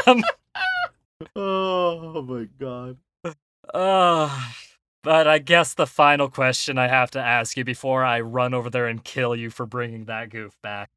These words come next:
Speaker 1: is any chance you'd want to watch some more Spy Family with me, Rem?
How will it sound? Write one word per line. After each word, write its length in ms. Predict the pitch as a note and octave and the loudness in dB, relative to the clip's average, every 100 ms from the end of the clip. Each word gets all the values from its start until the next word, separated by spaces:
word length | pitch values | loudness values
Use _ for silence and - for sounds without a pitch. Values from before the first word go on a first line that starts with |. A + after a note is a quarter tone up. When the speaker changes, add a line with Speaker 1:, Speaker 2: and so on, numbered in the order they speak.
| _ _ | _ _
Speaker 1:
is 220 | D#3 C#3+ E3 | -2 0 0
any 240 | F3 G#3 | 0 0
chance 400 | - B2 C#3 C#3 | -2 0 0 -2
you'd 120 | C#3+ | -8
want 220 | A#2+ A#2+ B2 | -2 -2 -2
to 40 | |
watch 360 | G#2+ G#2 A2 - | -4 -4 -4 -6
some 160 | B2 | -8
more 280 | G#2+ G#2+ A2+ | -6 -6 -6
Spy 320 | - A2+ G#2+ | -6 -6 -6
Family 360 | G#2+ A2+ A2+ A#2 | -6 -8 -8 -8
with 200 | A2+ A2+ | -10 -8
me, 140 | A#2+ | -6
Rem? 380 | A#2+ B2 B2 B2 | -2 0 0 -2